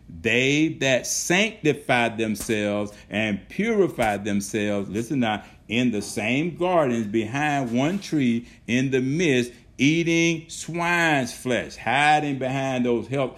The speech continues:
You know, you got a garden out there with all that stuff God told you you can eat.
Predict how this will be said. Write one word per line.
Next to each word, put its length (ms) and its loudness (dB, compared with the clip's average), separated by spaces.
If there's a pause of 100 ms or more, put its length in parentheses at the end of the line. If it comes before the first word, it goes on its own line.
(160)
You 120 -2
know, 60 -2
you 140 2
got 220 0
a 60 -2
garden 420 2
out 220 -4
there 180 -2
with 140 -2
all 300 2
that 340 -6
stuff 340 -4
God 260 2
told 200 2
you 160 0
you 0 -
can 180 -6
eat. 340 -4